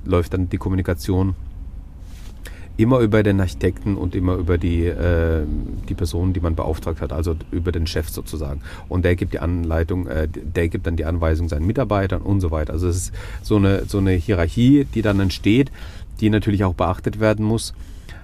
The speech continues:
weil, ähm, es einfach ganz schnell, äh, so sein kann oder so kommen kann, dass man da eben viel... Ähm, ja, einfach,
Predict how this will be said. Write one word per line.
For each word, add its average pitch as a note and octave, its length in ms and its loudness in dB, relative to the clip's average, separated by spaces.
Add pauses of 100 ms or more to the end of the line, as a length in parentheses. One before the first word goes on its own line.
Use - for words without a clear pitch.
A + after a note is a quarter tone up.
(140)
weil, G2 640 4
ähm, F#2+ 380 2
es F#2 140 -2
einfach F#2 280 0
ganz F2+ 200 0
schnell, F#2 600 0
äh, F#2+ 40 -2
so G2+ 180 0
sein F#2+ 380 2
kann G2 300 0
oder F2+ 260 -2
so F#2 160 -2
kommen F#2+ 280 0
kann, F#2 280 0
dass F2 240 -2
man F2 180 -2
da F2 280 0
eben F2 380 0
viel... F2+ 680 0
Ähm, E2 680 0 (840)
ja, E2 240 0
einfach, F2 460 0